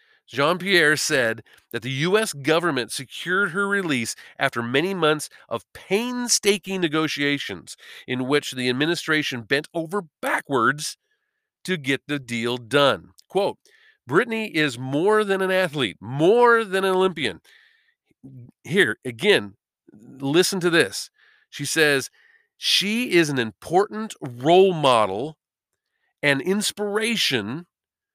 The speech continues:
to millions of Americans, particularly the L G B T Q I plus Americans and women of color," Jean-Pierre said. She also says she should never have been detained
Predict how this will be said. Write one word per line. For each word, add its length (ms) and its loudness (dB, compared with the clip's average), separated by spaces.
to 180 -2
millions 920 0
of 140 -4
Americans, 580 -2
particularly 880 0
the 180 -6
L 220 4
G 240 -2
B 220 -4
T 240 -4
Q 400 -4
I 160 -2
plus 640 -4
Americans 760 2
and 200 0
women 260 0
of 120 -2
color," 460 -4
Jean-Pierre 440 -8
said. 220 -16
She 160 -10
also 220 -6
says 260 -2
she 540 -2
should 340 -2
never 800 2
have 260 -6
been 200 -2
detained 640 -2